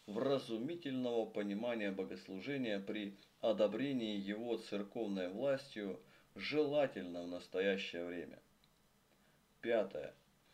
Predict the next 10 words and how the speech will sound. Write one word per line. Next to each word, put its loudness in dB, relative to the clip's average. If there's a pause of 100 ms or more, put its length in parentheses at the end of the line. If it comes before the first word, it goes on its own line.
(320)
Желание 0
какого-либо 0
прихода -2
служить -4 (580)
богослужение 0
на 0
общерусском -2
языке -2 (420)
подлежит 2 (220)
удовлетворению 0